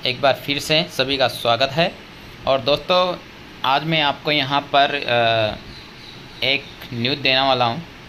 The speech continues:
जानकारी, इन्फॉर्मेशन फायर की, जिन्होंने अभी फॉर्म अप्लाई किया है और फायर ऑफिसर पोस्ट पे, दोनों पे ही, ठीक है। तो एक, अ, local सेल्फ government, जिसको अपन बोलते हैं, अ, डीएलबी, उसने एक amendment किया है।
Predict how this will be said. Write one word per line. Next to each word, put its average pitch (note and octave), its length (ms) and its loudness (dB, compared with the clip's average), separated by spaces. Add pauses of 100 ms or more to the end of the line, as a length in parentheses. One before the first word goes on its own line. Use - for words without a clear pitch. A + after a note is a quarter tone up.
(240)
जानकारी, B2 500 0 (200)
इन्फॉर्मेशन B2 640 -2 (1000)
फायर B2 340 4 (440)
की, C3 180 0
जिन्होंने B2+ 420 -2
अभी B2+ 160 -2
फॉर्म B2 360 0
अप्लाई B2+ 280 0
किया C3 240 2
है B2 180 2
और A2+ 420 0
फायर A2+ 260 2
ऑफिसर A#2+ 280 -4
पोस्ट A#2+ 260 -4
पे, D#3+ 220 -6
दोनों B2 440 -4 (300)
पे C3 60 2
ही, A#2 220 0 (140)
ठीक C#3+ 120 -6
है। F2+ 120 -4 (400)
तो D#3+ 200 2
एक, D#3 340 0 (420)
अ, B2 180 0
local C3+ 280 0
सेल्फ C#3+ 220 -2
government, G#2+ 400 -4
जिसको B2+ 220 -4
अपन C#3 160 -4
बोलते B2+ 360 -2
हैं, D#3+ 300 -2
अ, A#2 340 0 (320)
डीएलबी, B2+ 540 2 (480)
उसने D3+ 400 -4
एक B2 300 -4
amendment B2 440 -4
किया A2+ 180 0
है। E3+ 100 -2